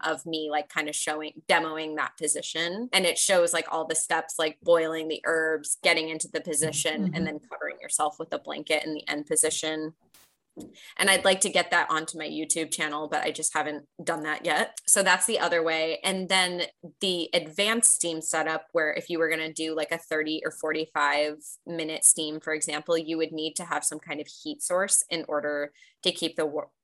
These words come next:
Speaker 1: the water hot for that long and to keep the steam going. So I just use a little hot plate, basically a little electric hot plate, and I put it underneath my steam sauna, which is basically just, like, a wooden box that has a hole cut out of it. Mine is, like, a diamond shape.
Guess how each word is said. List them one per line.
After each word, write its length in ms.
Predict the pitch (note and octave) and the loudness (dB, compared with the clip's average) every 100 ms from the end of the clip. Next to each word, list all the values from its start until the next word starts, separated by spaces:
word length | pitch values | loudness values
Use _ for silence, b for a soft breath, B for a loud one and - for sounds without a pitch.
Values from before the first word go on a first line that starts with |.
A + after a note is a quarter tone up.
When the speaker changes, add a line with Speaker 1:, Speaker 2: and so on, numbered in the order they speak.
| - | -4
Speaker 1:
the 80 | D#3+ | 0
water 380 | C#3 C3 D3 - - | 0 0 -2 -4 -6
hot 220 | - - | -6 0
for 100 | F#3 | 2
that 240 | F3+ F3+ | 4 4
long 240 | F3 G3+ F#3+ | 4 2 0
and 140 | D#3 | -6
to 60 | - | -6
keep 220 | D#3 - | -6 0
the 60 | D#3 | 2
steam 320 | - D#3 D3+ | 2 0 -4
going. 520 | D3 C#3 E3 B3 D#4+ | -4 -2 -2 -4 4
So 200 | - F#3+ | 4 6
I 160 | - F3 | 6 4
just 240 | F#3+ F3+ | 6 4
use 240 | E3 E3 E3 | 4 -2 0
a 40 | |
little 380 | D#3 D#3 D#3+ D#3 - | 0 0 0 -2 -2
hot 220 | D3 C3+ | -2 -2
plate, 360 | - D#3 F3+ - | -2 -2 -2 -4
basically 500 | E3 D#3+ - F3 G3+ | -4 0 0 0 0
a 60 | F3 | 0
little 280 | F3 D#3 - | 0 -2 -2
electric 400 | D#3+ D#3 - D#3+ | 0 -2 -4 -8
hot 220 | - - | -6 -4
plate, 300 | - G3+ C4 - - | 0 0 0 -4 -2
and 160 | E3+ | 2
I 120 | E3 | 2
put 240 | E3 - F#3+ | 0 0 2
it 120 | - - | 2 2
underneath 640 | F#3 F3 E3+ E3 D#3+ - - | 0 0 0 -4 -6 -14 -10
my 460 | E3+ D3 D3 D3 | -2 -2 -2 -2
steam 380 | D3 - G#3 G3 | 6 6 6 -4
sauna, 640 | G3 - C#3+ C#3 C#3+ C#3+ D3 - b b b b | -2 -2 -2 -4 -2 -4 -6 -14 b b b b
which 240 | F3 G3 | 0 2
is 80 | G3+ | 2
basically 460 | G3 G3 A#3+ B3 A3+ | 4 4 6 6 6
just, 200 | F3+ - | 6 4
like, 120 | E3+ | 2
a 100 | E3 | 0
wooden 640 | D3 D#3+ F3 E3+ E3+ E3+ - _ - | 0 2 2 0 -4 -10 -16 _ 0
box 480 | D#3 A#2 - - - | 0 0 2 4 4
that 140 | D#3+ | 2
has 300 | - E3 D#3 | 2 2 2
a 60 | D3+ | 0
hole 360 | - D3+ C3+ - | 0 -2 -2 -8
cut 140 | - - | -8 -2
out 180 | - - | 0 0
of 80 | |
it. 160 | - - | -4 -2
Mine 240 | F3 E3 | 2 4
is, 160 | E3+ D#3+ | 4 2
like, 140 | D#3 | 0
a 80 | D3+ | -2
diamond 520 | D3 D#3 D3+ D3 D3+ | 0 0 0 0 -4
shape. 380 | D3 D#3 D3+ D3+ | -2 -2 -2 -4